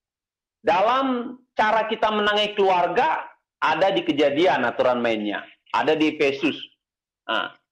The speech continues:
da-, dalam kita, eh, berjalan sesuai dengan hukum keluarga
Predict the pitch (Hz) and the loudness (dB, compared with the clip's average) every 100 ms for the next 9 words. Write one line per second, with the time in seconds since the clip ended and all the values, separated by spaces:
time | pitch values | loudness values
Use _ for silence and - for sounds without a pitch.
0 | _ _ _ 120 147 175 160 160 190 247 | _ _ _ -4 0 0 0 0 2 2
1 | 269 247 - 247 240 185 - _ _ - | 0 -2 -2 0 0 -2 -8 _ _ -20
2 | _ - 190 196 - - 151 180 160 185 | _ -2 0 2 -2 -4 -2 0 2 2
3 | 196 240 233 208 254 _ _ _ _ _ | 4 2 -2 -6 -12 _ _ _ _ _
4 | 214 208 233 226 214 208 202 202 175 202 | -4 -4 0 2 2 2 2 0 -2 -2
5 | 214 208 202 196 196 202 226 | -2 -2 0 2 2 2 0